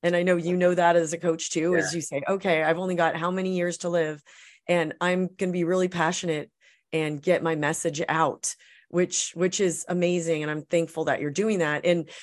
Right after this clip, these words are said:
Speaker 1: kind of talking about Yoda as a superhero, that's another thing I love about your platform as well. You're all about that superhero life. I know you like D C Comics. I mean, they're okay. I like Wonder Woman.
Speaker 2: <laughs>
Speaker 1: But, um,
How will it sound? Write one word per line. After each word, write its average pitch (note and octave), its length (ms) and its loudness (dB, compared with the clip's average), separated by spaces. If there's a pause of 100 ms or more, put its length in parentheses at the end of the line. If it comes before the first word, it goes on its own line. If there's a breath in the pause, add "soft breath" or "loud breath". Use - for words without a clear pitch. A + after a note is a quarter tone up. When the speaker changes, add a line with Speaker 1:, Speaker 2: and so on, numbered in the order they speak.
(360 loud breath)
Speaker 1:
kind A#3 220 2
of A3+ 60 0
talking G3 580 2
about E3 440 4 (220)
Yoda F3+ 560 2
as E3 180 2
a D#3 40 -6
superhero, D#3 880 -2 (360 soft breath)
that's F#3+ 220 4
another F#3+ 240 2
thing F3+ 380 -2
I E3+ 120 4
love E3+ 480 2
about D3+ 280 0
your E3+ 80 0
platform D3+ 480 -4
as D3+ 120 -8
well. G3 220 4
You're D#3+ 140 4
all E3+ 100 4
about E3 240 0
that C#3+ 200 -2
superhero E3+ 800 0
life. A3 520 4 (320 loud breath)
I F3 80 0
know F#3+ 100 0
you G3+ 120 4
like F3+ 200 6
D F3 140 2
C C3+ 180 -6
Comics. A3+ 840 6
I F3 40 0
mean, D#3 300 -2
they're F#3 180 4
okay. E3 480 4
I F3 120 4
like F3+ 240 2
Wonder E3 240 2
Woman. D3+ 360 -4
Speaker 2:
<laughs> - 280 -12
Speaker 1:
But, G3+ 380 6
um, F3+ 260 2